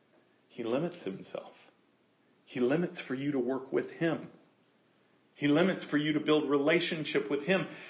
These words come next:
to give him authority to work through you. See, in a way, you hold all the cards. You don't hold the cards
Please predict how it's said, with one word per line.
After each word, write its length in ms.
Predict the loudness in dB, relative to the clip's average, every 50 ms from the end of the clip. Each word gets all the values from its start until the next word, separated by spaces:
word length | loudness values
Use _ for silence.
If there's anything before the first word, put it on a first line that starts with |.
| -12 6
to 100 | 6 6 6 8
give 420 | 8 10 10 10 10 8 2 0 -6 2
him 280 | 6 8 8 8 8 6 4 6
authority 520 | 4 4 8 8 8 10 10 10 8 6 4
to 80 | 4
work 340 | 6 8 6 6 6 0 -4
through 240 | -4 -2 -2 -2 -2
you. 300 | -2 -2 -2 0 -2 -4 -6 -10 -16 -20 _ _ _ _ _ -20 -20 -20 _ _ _ _ _ _ _ _ _ _ _ _ _ _ _ _ _ _ _ _ -10 2
See, 400 | 4 4 4 4 0 -2 -6 -12 -18 -20 -20 _ _ _ _ _ _ _ _
in 120 | 0 2
a 100 | 4 4
way, 360 | 6 6 6 6 6 4 -2 -2
you 160 | 0 2 2
hold 300 | 4 4 2 2 4 2
all 180 | 2 2 2 0
the 160 | -2 -2 -2
cards. 420 | -2 0 0 -2 -4 -6 -12 -14 -18 -20 -20 -20 -20 _ _ _ _ _ _ _ _ _ _ _ _ _ _ _ _ _ _ _ _ _ _ _ _ _ _
You 120 | -6 0 2
don't 200 | 2 2 2 2
hold 200 | 0 -2 0 0
the 60 | -4
cards 420 | 2 4 4 4 4 0 -4 -8